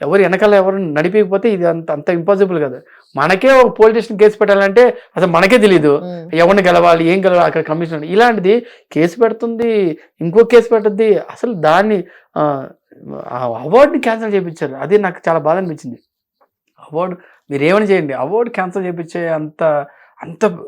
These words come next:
Speaker 1: దానికి కూడా చిన్న పాములు క-, కదపాలి కదా, అంత ఈజీ కాదు. అది కల్పించి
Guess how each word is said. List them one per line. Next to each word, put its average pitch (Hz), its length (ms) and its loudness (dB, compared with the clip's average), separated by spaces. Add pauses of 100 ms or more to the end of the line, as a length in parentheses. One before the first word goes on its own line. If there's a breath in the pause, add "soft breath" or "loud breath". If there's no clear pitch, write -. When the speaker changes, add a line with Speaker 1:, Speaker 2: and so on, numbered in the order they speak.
(100)
Speaker 1:
దానికి 170 260 2
కూడా 247 380 4 (460)
చిన్న 208 240 0
పాములు 190 360 2
క-, - 240 -14 (460)
కదపాలి 190 320 2
కదా, 143 160 0
అంత 139 120 -8
ఈజీ 185 280 0
కాదు. 156 300 0 (560)
అది 165 240 -8
కల్పించి 196 520 -2